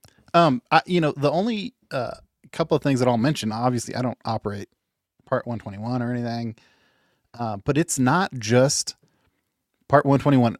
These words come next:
right now at least, in the United States and the F A A, it's not just Part one twenty-one that requires two pilots. Most of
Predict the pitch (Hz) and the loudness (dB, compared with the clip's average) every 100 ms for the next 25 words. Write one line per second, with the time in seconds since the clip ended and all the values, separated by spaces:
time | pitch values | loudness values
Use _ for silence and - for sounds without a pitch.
0 | - 156 131 139 123 - 107 101 - - | 2 2 4 4 4 2 -8 -8 -10 -12
1 | _ _ _ _ _ _ _ - 113 117 | _ _ _ _ _ _ _ -8 -4 -2
2 | 107 _ - 110 120 110 - 180 135 113 | -4 _ -8 -4 -2 -4 2 6 6 4
3 | - - - 113 123 120 113 131 104 - | -6 -8 -6 -2 0 0 0 2 0 -6
4 | - 151 131 117 123 - _ - 127 127 | -2 -2 -2 0 0 0 _ -2 0 0
5 | - 123 120 117 104 123 127 104 104 104 | 0 -2 -2 -4 -2 0 0 -2 -6 -8
6 | 127 113 - 110 113 110 - - 135 - | -10 -12 -6 -4 -4 -4 -8 -6 -6 -2
7 | 120 98 95 - - _ _ _ _ _ | -4 -4 -6 -6 -6 _ _ _ _ _
8 | _ _ _ _ - 123 139 196 - - | _ _ _ _ -6 2 4 4 2 4
9 | 139 139 117 - | 8 8 4 -10